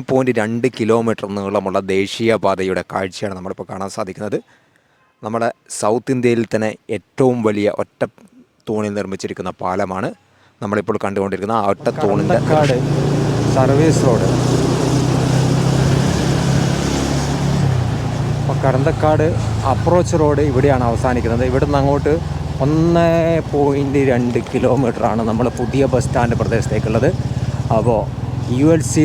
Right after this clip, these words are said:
Speaker 2: സിയുടെ ഒരു അതിമനോഹരമായിട്ടുള്ളൊരു പാലമാണ്.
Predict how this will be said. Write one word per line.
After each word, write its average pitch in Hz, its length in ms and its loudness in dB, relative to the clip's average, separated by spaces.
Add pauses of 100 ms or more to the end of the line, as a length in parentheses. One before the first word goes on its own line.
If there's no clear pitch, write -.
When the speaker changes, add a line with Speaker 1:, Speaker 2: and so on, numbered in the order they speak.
(100)
Speaker 2:
സിയുടെ 139 400 2 (1080)
ഒരു 131 140 2 (920)
അതിമനോഹരമായിട്ടുള്ളൊരു 131 1400 2
പാലമാണ്. 104 480 0